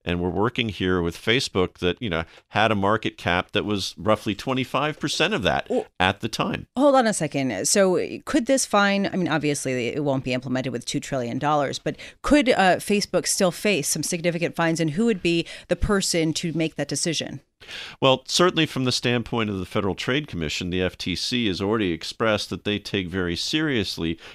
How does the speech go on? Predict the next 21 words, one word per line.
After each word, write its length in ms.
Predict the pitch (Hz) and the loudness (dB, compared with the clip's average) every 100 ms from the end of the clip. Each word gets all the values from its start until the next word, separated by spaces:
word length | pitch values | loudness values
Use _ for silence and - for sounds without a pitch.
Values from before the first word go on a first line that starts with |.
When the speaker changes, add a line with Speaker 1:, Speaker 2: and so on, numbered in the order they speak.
| - | -6
Speaker 1:
any 220 | 110 101 92 | -2 0 0
violation 840 | 82 90 90 87 104 117 - 90 - | 2 4 4 2 0 0 -2 -4 -2
of 220 | 95 80 | -2 0
their 180 | 82 82 | 0 0
consent 520 | - 98 - 139 160 | -4 -4 0 0 0
decrees. 460 | 220 - 85 64 - | -8 -6 -4 -4 -2
So 280 | - 104 - - - _ | 2 2 0 -10 -18 _
one 300 | 101 113 117 | 2 4 6
might 260 | 104 95 | 4 2
say 380 | - - 147 147 | 0 0 2 2
that 220 | 98 98 | 0 -2
the 120 | 98 90 | 0 0
idea, 540 | 87 76 85 107 104 | 0 -2 -2 -2 -2
the 380 | 80 95 87 87 | -4 -4 -4 -4
decision 600 | 90 - - 156 147 131 | -6 -4 2 2 2 -4
for 260 | - 107 | 0 0
enforcement 680 | 98 87 - 127 127 - 65 - _ - | 0 -2 0 2 2 2 -4 -6 _ -4
of 200 | 95 90 | -2 -2
this 120 | 90 | -4
consent 440 | - 95 - 113 - | -4 -6 -2 -4 -4
decree 400 | 104 - 90 | -6 -2 -2